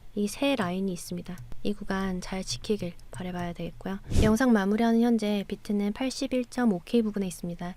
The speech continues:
영상 이후에 나오는 비트코인 움직임에 대한 실시간 대응은 텔레그램으로 해드리고 있습니다.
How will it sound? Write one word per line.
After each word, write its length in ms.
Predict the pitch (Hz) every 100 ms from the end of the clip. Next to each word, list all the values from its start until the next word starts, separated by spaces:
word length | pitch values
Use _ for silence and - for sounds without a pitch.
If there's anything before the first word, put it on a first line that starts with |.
| - 208
영상 360 | 208 208 240
이후에 300 | 190 214 233
나오는 520 | 202 185 185 185 185 180
비트코인 480 | 196 220 - 208
움직임에 460 | 185 180 202 202 190
대한 440 | - 180 180 175 -
실시간 520 | - - 262 - 254 226
대응은 520 | 196 190 190 190 185
텔레그램으로 800 | 269 269 277 254 233 190 175 180 220
해드리고 340 | 226 220 190
있습니다. 440 | 170 190 180 175